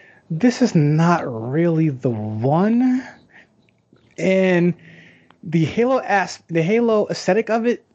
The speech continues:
doesn't add a whole lot, or if anything. The idea of, like, the whole idea of Halo is Master Chief.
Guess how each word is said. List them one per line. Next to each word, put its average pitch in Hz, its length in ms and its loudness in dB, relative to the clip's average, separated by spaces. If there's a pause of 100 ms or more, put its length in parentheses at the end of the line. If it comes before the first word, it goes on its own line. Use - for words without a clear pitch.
(220)
doesn't 226 340 0 (160)
add 180 300 2
a 160 160 0
whole 147 380 0
lot, 175 460 0 (160)
or 175 160 2
if 170 240 -2
anything. 120 640 -6 (920)
The 185 180 2
idea 196 500 2
of, 156 400 0 (1600)
like, 196 260 -2
the 214 160 0
whole 269 240 2
idea 226 400 0
of 196 80 -4
Halo 151 800 0
is 143 480 -2 (140)
Master 151 400 0
Chief. - 560 -12